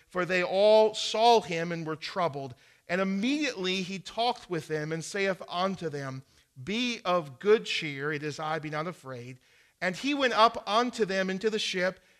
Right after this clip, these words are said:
and the wind ceased." By the way, it's Ma-, Mark chapter six, where Peter also walks in the water, uh, walks on the water. Uh, but that's not mentioned in the Mark, Mark's gospel. Uh,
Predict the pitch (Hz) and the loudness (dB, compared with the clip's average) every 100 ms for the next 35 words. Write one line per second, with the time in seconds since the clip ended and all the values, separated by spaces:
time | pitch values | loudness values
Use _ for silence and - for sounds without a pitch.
0 | - 143 151 175 196 - 190 185 - 175 | -14 -10 -6 -4 -4 -4 -6 -8 -2 0
1 | 170 180 185 160 147 - 170 170 180 156 | 0 2 2 0 -4 -6 -2 -2 -2 0
2 | 175 190 190 156 151 185 160 160 143 - | 2 2 -2 -4 -6 -8 -10 -10 -12 -10
3 | 185 175 165 156 175 175 151 143 147 - | -8 -8 -6 -6 -6 -6 -4 -2 -4 -6
4 | 156 135 123 120 120 139 151 _ _ - | -10 -10 -8 -10 -10 -14 -18 _ _ -6
5 | 139 147 160 - - 156 151 127 120 117 | -4 -2 -4 -6 -4 -4 -4 -6 -8 -8
6 | 127 - _ _ _ _ _ - 143 147 | -12 -16 _ _ _ _ _ -10 -4 0
7 | 165 160 175 165 147 151 175 160 151 143 | 0 0 2 0 2 0 0 -4 -8 -8
8 | 160 175 151 143 147 143 - _ _ - | -6 -6 -8 -6 -6 -6 -10 _ _ -4
9 | 151 147 135 123 156 170 - - 131 165 | -2 -2 -6 -2 0 0 -2 -10 -10 -10
10 | _ _ - 139 | _ _ -6 -6